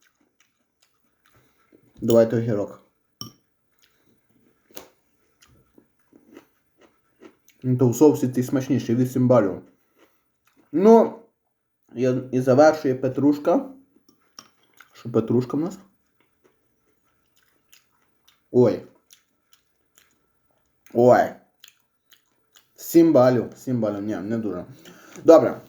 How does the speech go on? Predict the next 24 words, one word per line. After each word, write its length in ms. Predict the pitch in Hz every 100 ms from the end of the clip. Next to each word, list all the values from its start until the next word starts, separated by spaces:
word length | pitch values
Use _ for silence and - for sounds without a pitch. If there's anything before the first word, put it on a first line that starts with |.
| 120
давайте 460 | 113 123 120 117
далі 200 | 104 95 -
їсти, 400 | 95 139 - 185 220 - -
лише 180 | 131 127
зап'ємо. 480 | 123 135 110 - - _ _ _ _ _ _ _ _ _ _ _ _ _ _ _ _ _ _ _ _ _ _ _ _ _ _ _ - _ -
Так, 200 | 113 110
що 120 | 156
то 100 | 165
в 40 |
нас 180 | 156 151
там 180 | 160 165
по 100 | 143
часу? 340 | 175 175 -
Ну 100 | 139
нічого, 340 | 135 135 110 117
ми 60 |
встигнемо. 520 | 131 - 92 95 90 - - - - _ _ _
Все-таки 420 | - 147 170 151
їда, 540 | 139 110 117 139 147 - _ _ _ -
е, 260 | 110 101
то 160 | 95 139
почекає, 560 | 131 123 - 87 90 92
їда 260 | 104 135
основніше. 600 | 143 - 110 85 - -